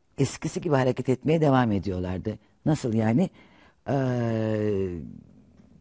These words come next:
devlet tahvillerini kısa vadede borçlanarak finanse etmeyi sürdürüyorlardı. Geldik iki bin bir Şubat ayına.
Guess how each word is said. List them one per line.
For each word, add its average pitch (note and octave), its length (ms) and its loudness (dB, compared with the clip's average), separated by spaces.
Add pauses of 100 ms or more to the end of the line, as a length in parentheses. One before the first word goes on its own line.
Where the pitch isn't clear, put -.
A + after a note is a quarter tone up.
(280)
devlet C#3+ 760 2
tahvillerini A2+ 1160 0 (500)
kısa F#3+ 360 4
vadede A2+ 520 4 (180)
borçlanarak B2+ 680 2 (540)
finanse B2+ 420 0
etmeyi G#2+ 360 -2 (100)
sürdürüyorlardı. D#2 840 -2 (720)
Geldik D#3+ 340 -2
iki A2+ 240 -6
bin D3 160 2
bir D3+ 100 0
Şubat A#2 380 -2
ayına. E2 280 -4